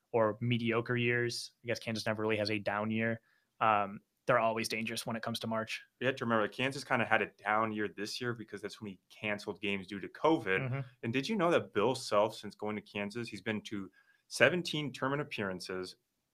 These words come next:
Speaker 2: and ten of the seventeen, he's gone to the Sweet sixteen?
Speaker 1: Yeah,
Speaker 2: That's,
Speaker 1: that,
Speaker 2: that's a pretty good
Speaker 1: that is,
Speaker 2: resume.
Speaker 1: that's an incredible resume, and, and they have, they have a national championship,
Speaker 2: Mm.
Speaker 1: obviously. Um, the infamous Mario Chalmers year, um,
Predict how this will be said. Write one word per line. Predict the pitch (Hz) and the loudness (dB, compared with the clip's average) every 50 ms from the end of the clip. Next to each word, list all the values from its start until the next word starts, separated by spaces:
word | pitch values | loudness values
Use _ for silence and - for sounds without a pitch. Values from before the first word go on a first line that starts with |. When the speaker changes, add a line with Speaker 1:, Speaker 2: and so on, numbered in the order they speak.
| _ - | _ 0
Speaker 2:
and | 117 107 107 104 - - _ _ _ - - - - | 0 2 2 0 -2 -8 _ _ _ -16 -10 -2 2
ten | 151 156 147 139 | 2 2 4 6
of | - 123 120 120 | 6 6 6 6
the | 127 | 4
seventeen, | 123 - - 120 113 120 117 - - 117 117 110 | 0 0 0 0 0 0 -4 -4 -2 -2 -2 -2
he's | 113 107 95 | -4 -6 -6
gone | - 101 95 98 101 | -2 2 2 2 2
to | - 104 | 0 -6
the | 104 | -12
Sweet | - - 110 101 | -10 -10 -10 -8
sixteen? | - - 107 - - - 101 95 104 117 - _ _ _ _ _ _ _ _ - | -8 -8 -10 -10 -10 -8 -8 -8 -8 -10 -12 _ _ _ _ _ _ _ _ 6
Speaker 1:
Yeah, | 165 190 185 180 - | 6 6 6 6 6
Speaker 2:
That's, | 160 160 160 160 | 6 6 6 8
Speaker 1:
that, | 156 | 8
Speaker 2:
that's | 160 - - | 6 6 6
a | 359 - | 4 2
pretty | - 196 202 185 160 | 6 6 8 8 8
good | 165 170 139 | 8 10 12
Speaker 1:
that | 143 156 165 | 12 12 12
is, | 165 | 12
Speaker 2:
resume. | 156 104 101 - | 12 10 10 10
Speaker 1:
that's | 143 151 143 | 10 10 10
an | 151 151 | 8 2
incredible | 135 - - 147 175 175 135 131 | 2 8 12 12 12 12 12 10
resume, | 120 117 120 113 120 120 117 113 113 | 10 10 8 6 6 4 6 6 6
and, | 113 117 113 120 | 6 6 4 2
and | 127 127 123 123 120 123 | 0 0 0 -2 0 6
they | - 131 123 | 8 8 10
have, | 113 123 127 127 127 127 120 120 - - _ _ _ _ _ _ _ _ _ _ - | 10 10 10 12 12 10 8 6 0 -12 _ _ _ _ _ _ _ _ _ _ 4
they | 127 | 12
have | 120 143 143 139 | 12 12 12 12
a | 139 | 12
national | 135 135 131 - 143 131 | 12 12 12 12 8 6
championship, | - 131 123 113 123 120 117 123 135 143 - - _ _ _ _ _ - | 6 6 6 6 4 2 4 6 4 4 4 0 _ _ _ _ _ 4
Speaker 2:
Mm. | 120 | 6
Speaker 1:
obviously. | 120 120 123 120 117 - - 127 127 143 139 - _ _ _ _ _ _ - | 6 6 6 4 2 2 2 2 2 0 -2 -6 _ _ _ _ _ _ 0
Um, | 123 117 113 113 113 110 110 113 113 113 - - - | 2 2 2 2 2 0 -2 -4 -8 -12 -14 -16 -10
the | 135 123 131 139 | -6 -4 -2 -2
infamous | 127 131 120 131 135 123 123 - | -2 -2 0 0 0 0 0 2
Mario | 127 120 117 117 120 127 127 | 2 6 6 8 10 8 8
Chalmers | 127 - 127 123 123 123 127 123 113 | 8 6 6 6 6 6 6 6 4
year, | 123 127 131 143 156 - _ _ _ _ _ _ _ _ - | 4 4 4 4 2 0 _ _ _ _ _ _ _ _ 2
um, | 135 120 117 117 117 113 113 117 120 | 6 8 8 8 8 6 6 2 -2